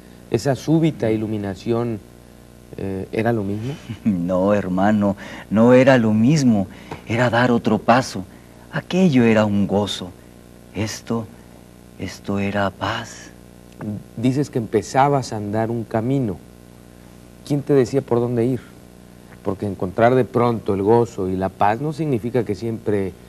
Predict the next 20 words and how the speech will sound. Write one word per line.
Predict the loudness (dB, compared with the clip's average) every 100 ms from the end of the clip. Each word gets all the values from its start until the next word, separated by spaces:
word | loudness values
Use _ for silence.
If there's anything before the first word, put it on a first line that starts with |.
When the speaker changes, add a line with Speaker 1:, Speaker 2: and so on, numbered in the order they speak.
| -16 -10
Speaker 1:
estarán | -6 -4 -4
contigo, | -4 -6 -4 -2 0 0 -4 -8 -20 -20 -20 -20 -20
eh, | -18 -14 -12 -12 -14 -12 -8 -6
ni, | -6 -8 -12 -10
ni | -10
sabes | -6 -2 0 0 -4 -10
luego | -2 0 0
cómo | -2 -6 -6
llegar | -6 -6 -6
a | -6
ello. | -6 -8 -16 -20 -14
Speaker 2:
No | -6 -4 -4
sabía | 0 0 4 2
por | 2 -2 0
dónde | 0 0
caminar. | -2 -2 -2 -2 -2 -4 -12 -20 -20 -20 -20 -20 -20 -20 -14
Seguí | -4 2 4
con | 4 4
mis | 2 2
amigos, | -2 0 0 -2 -8 -14